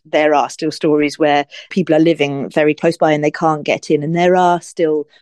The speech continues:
worries when parents apply for reception school places. There is still the stress of wanting to make sure you get into your number one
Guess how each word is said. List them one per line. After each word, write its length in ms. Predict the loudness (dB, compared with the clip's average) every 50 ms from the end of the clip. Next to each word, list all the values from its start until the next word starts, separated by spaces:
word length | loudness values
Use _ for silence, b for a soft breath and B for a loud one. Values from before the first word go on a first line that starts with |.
| b
worries 400 | 0 0 0 2 0 -2 -4 -4
when 240 | -4 -4 -4 -6 -8
parents 680 | -8 -6 -4 -2 -2 -2 -4 -6 -10 -16 -18 -18 -12 -8 -8
apply 280 | -6 -2 0 0 0 0
for 120 | 0 -2
reception 420 | -4 -4 -2 -4 -4 -4 -6 -8 -10
school 240 | -8 -6 -6 -6 -4
places. 460 | -2 -2 -4 -2 -4 -6 -6 -2 0
There 120 | 2 2
is 120 | 2 2 -2
still 320 | _ 2 2 2 2 2
the 80 | -2 -8
stress 380 | -8 -4 -4 -4 -4 -4 -6
of 100 | -10 -8
wanting 500 | -6 -4 -2 0 2 2 0 0 -4 -4
to 120 | -2 -2 -2
make 140 | -4 -2
sure 200 | 0 2 2 2
you 140 | 2 2 0
get 200 | 0 -2 -2 -2
into 260 | -2 -6 -6 -4 -2
your 180 | 2 2 2 2
number 280 | 2 0 -2 -2 -4 -4
one 360 | -2 -2 -2 -2 -4 -8